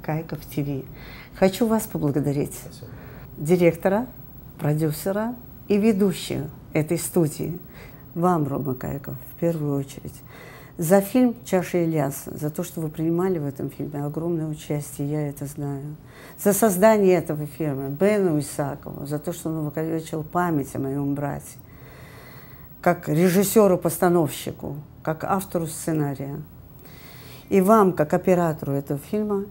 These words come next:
Speaker 1: еще раз и еще раз низкий поклон.
Speaker 2: Спасибо.
Speaker 1: Вам творческих новых замыслов желаю.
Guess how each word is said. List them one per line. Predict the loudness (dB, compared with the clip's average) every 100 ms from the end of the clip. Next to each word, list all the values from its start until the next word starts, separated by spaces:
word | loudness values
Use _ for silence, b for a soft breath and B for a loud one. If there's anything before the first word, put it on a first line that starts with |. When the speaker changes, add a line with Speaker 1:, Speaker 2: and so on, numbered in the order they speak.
| -4
Speaker 1:
еще | -4 -2 -2
раз | -2 -4 -6
и | -6
еще | -6 -4 -4
раз | -4 -4
низкий | 0 0 0 -8
поклон. | -8 -8 -6 -6 -6 -10 -16 -8
Speaker 2:
Спасибо. | -6 -4 -4 -4
Speaker 1:
Вам | 0 4 6 4
творческих | 2 2 2 -2 -6 -6 -4 0
новых | 0 0 2
замыслов | 2 2 0 -4 -8 -10 -10 -2
желаю. | 0 0 -2 -6